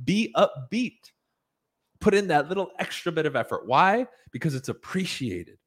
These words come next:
and people gravitate towards that shit. That's the winning energy. That's that upbeatness. That's the, these people are going somewhere energy.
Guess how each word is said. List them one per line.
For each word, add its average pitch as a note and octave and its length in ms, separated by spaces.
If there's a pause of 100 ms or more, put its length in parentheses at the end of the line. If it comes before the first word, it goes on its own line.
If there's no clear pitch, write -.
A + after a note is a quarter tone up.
(280)
and A2+ 100
people D#3+ 260
gravitate C#3+ 640
towards F#2+ 300
that F2+ 200
shit. - 180
That's - 200
the C#3+ 100
winning D3 540
energy. D3+ 500 (300)
That's A#2 160
that - 200
upbeatness. B2+ 840 (340)
That's - 220
the, C3+ 120
these C#3+ 240
people D#3+ 300
are A#2+ 80
going C#3 320
somewhere G#2+ 440
energy. G2 460